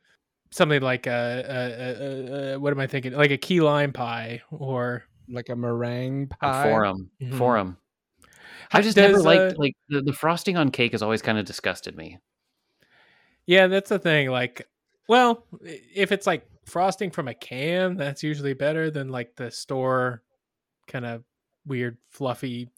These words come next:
Speaker 1: stuff.
Speaker 2: I, I like a, like a, uh, cream cheese f-, frosting more than, like, a buttercream, 'cause I th-, uh, oftentimes I think buttercream just tastes like a stick of butter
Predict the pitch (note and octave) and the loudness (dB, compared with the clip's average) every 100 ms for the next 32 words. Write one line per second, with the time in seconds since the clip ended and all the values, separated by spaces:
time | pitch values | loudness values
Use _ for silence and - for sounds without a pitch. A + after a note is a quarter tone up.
0 | _ - - C3 C3+ - _ _ _ _ | _ -10 -4 -4 -4 -10 _ _ _ _
1 | - C#3+ F3 D3+ F3 G#3+ G3+ - C#3 B2 | 0 2 2 0 0 0 -4 -6 -6 -6
2 | A#2+ G#2+ - _ _ _ _ - B2 A#2+ | -6 -8 -12 _ _ _ _ -10 -8 -6
3 | A#2+ A2+ A2+ G#2 G2+ G#2+ _ - - C3 | -8 -8 -8 -10 -12 -14 _ -16 -8 -6
4 | B2 - A#2+ A2+ - - _ _ _ _ | -6 -4 -6 -6 -10 -16 _ _ _ _
5 | - A2+ F#2+ - - G2+ F#2+ G#2+ _ _ | -6 -4 -4 -10 -12 -12 -12 -18 _ _
6 | _ - A#2 A#2 G#2+ G#2+ G2+ G#2+ G#2 A2 | _ -6 -2 -2 -4 -6 -8 -10 -6 -6
7 | G2+ - F#2+ F#2 - B2 - - B2+ C3 | -6 -10 -14 -12 -6 -6 -6 -6 -2 -2
8 | C#3 D#3 B2+ A#2+ A#2 A2 - A2 - A2+ | -2 -2 -2 -4 -6 -8 -8 -10 -6 -6
9 | A2+ - G#2+ G2+ G#2+ - G#2+ - - A2 | -6 -8 -10 -10 -12 -10 -10 -10 -14 -16
10 | - A2 G#2+ - G2 G2+ G2 A#2 | -12 -12 -12 -14 -12 -10 -10 -12